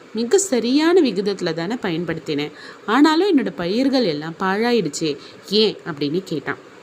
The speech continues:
கடவுள் புன்னகைச்சாரு. "என் கட்டுப்பாட்டுல இருந்தபோது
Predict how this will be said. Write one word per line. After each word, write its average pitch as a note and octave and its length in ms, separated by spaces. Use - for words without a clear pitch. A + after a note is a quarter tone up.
கடவுள் F3+ 460
புன்னகைச்சாரு. D#3 720
"என் G4+ 280
கட்டுப்பாட்டுல C#4 680
இருந்தபோது D3+ 680